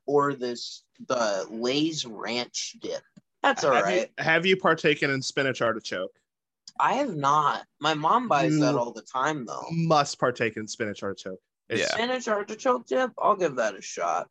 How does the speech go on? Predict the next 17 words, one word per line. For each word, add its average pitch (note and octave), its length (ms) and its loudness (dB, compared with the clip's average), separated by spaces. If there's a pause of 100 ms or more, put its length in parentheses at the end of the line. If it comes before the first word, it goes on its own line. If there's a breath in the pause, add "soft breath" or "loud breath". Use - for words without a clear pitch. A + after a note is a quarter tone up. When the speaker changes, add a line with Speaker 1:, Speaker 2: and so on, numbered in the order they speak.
(120)
Speaker 3:
I'm C3 160 4
not C3+ 180 4
Speaker 2:
It's B2+ 60 -6
Speaker 3:
much A2 180 4
of A#2+ 80 -2
an G#2+ 60 0
Speaker 2:
fantastic. G#2 360 4
Speaker 3:
artichoke G2 360 0
guy, G2+ 380 4
but F2+ 200 -8
yeah, E2+ 180 0
I F2 120 2
enjoyed E2+ 440 -8
it F2 160 -2 (140)
a F2 40 -14
little D#2+ 280 -6
bit. F2 240 0